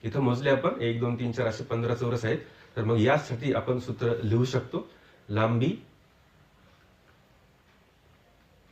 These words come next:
गुणिला रुंदी, हे यासाठी लागणारं सूत्र आहे.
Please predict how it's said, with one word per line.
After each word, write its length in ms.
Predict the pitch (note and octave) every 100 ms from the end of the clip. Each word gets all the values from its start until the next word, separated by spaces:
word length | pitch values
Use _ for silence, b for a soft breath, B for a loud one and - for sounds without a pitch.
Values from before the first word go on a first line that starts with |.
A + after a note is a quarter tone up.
| _ _ _ _ _ _ _ _ _ _ _ _ - - G#2+ G2
गुणिला 380 | A2+ A2 B2+ - - _ -
रुंदी, 340 | G2+ G2 E2+ E2 E2 - - - - - _ _ _ _ _ _ _ - _ - _ - - - _ _ - - _ _ - C3
हे 280 | D3+ D#3 -
यासाठी 440 | B2 A#2 A2 C3
लागणारं 340 | G#2+ G#2 G2+ - - - _ _ - -
सूत्र 260 | D#3 C#3+
आहे. 260 | A2 F2